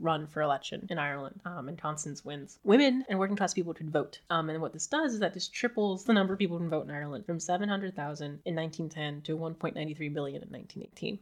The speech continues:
Um, so not only is it a bigger number of people, but you have a more diverse demographic. The second thing that makes it so famous is that, um, Sinn Féin wins, like, a landslide victory. It is the most powerful party.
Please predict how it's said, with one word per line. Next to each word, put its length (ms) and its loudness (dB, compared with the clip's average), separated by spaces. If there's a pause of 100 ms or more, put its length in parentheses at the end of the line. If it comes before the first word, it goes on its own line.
(140)
Um, 160 8
so 80 0
not 160 8
only 160 8
is 80 4
it 60 6
a 40 4
bigger 220 4
number 300 8
of 80 2
people, 300 2
but 220 -4
you 100 -2
have 120 -2
a 80 2
more 220 2
diverse 280 4
demographic. 380 0
The 80 0
second 300 6
thing 240 4
that 80 -4
makes 180 -6
it 80 -10
so 140 -8
famous 480 -6
is 300 -4
that, 380 2 (100)
um, 500 -4 (100)
Sinn 220 4
Féin 320 2
wins, 560 -2 (160)
like, 160 -6
a 60 2
landslide 760 0
victory. 540 -4 (320)
It 100 2
is 140 2
the 100 0
most 180 -2
powerful 300 0
party. 400 -4